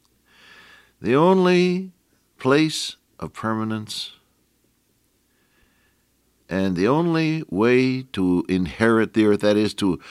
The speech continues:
enjoy it all, to own and enjoy it all, is to turn control over to God.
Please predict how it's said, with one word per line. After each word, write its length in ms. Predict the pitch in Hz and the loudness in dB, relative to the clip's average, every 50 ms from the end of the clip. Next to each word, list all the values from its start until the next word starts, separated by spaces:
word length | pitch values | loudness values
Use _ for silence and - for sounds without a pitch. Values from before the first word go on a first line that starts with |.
| - - | -12 -4
enjoy 540 | - 110 117 110 87 107 131 131 120 113 107 | -2 0 0 4 6 8 8 10 10 8 8
it 80 | 101 90 | 8 6
all, 380 | 90 85 78 73 71 78 82 - | 6 6 4 2 0 -4 -8 -10
to 120 | - - - - | -10 -8 -2 2
own 260 | 120 127 127 135 120 | 4 4 4 4 2
and 100 | 113 107 | 2 0
enjoy 460 | 104 104 98 80 - 120 120 117 107 | 0 0 0 2 4 4 6 6 6
it 80 | 98 92 | 6 4
all, 380 | 98 92 87 76 73 78 80 - _ _ _ _ _ _ _ _ _ - - _ _ _ _ _ _ _ _ _ _ _ | 4 2 2 0 -2 -6 -10 -14 _ _ _ _ _ _ _ _ _ -20 -20 _ _ _ _ _ _ _ _ _ _ _
is 160 | - 135 131 - | 0 0 0 0
to 140 | - 131 | -2 -4
turn 320 | 127 - - 185 185 180 160 | -2 -2 0 0 0 0 -2
control 480 | - 156 143 131 - 147 135 131 123 | -2 -4 -4 -2 0 0 2 4 4
over 160 | 117 113 113 123 | 2 2 0 -2
to 100 | - 131 | -4 -4
God. 540 | 127 135 151 165 151 120 - - - - | -4 -2 -4 -2 -2 -4 -6 -8 -10 -16